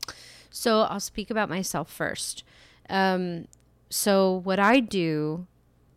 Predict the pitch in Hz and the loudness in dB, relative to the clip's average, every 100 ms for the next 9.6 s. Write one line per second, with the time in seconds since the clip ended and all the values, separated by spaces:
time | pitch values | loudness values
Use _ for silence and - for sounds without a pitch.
0 | - 202 185 180 185 185 180 180 - - | -4 0 2 4 2 0 -2 -4 -6 -6
1 | _ _ - 185 180 180 175 175 170 - | _ _ -6 -2 0 2 2 0 -2 -6
2 | - - - 190 208 214 226 214 214 196 | -6 -4 -2 0 -2 -2 -2 -2 -2 -2
3 | 170 175 185 185 180 175 170 165 - _ | -4 -4 -6 -4 -2 -2 -4 -8 -14 _
4 | _ _ _ _ _ - 190 196 208 214 | _ _ _ _ _ -4 0 2 2 2
5 | 180 170 - - - 175 156 147 160 156 | 0 -4 -8 -16 -14 -8 -6 -6 -8 -10
6 | - 185 175 - 185 175 165 160 - 151 | -12 -12 -10 -8 -10 -8 -8 -10 -10 -10
7 | 156 156 - 151 151 151 156 151 - _ | -12 -14 -10 -10 -8 -8 -8 -10 -12 _
8 | - 143 131 107 - - 160 147 170 160 | -14 -14 -14 -16 -14 -14 -14 -12 -12 -12
9 | 147 - 143 160 170 - | -14 -16 -14 -12 -14 -18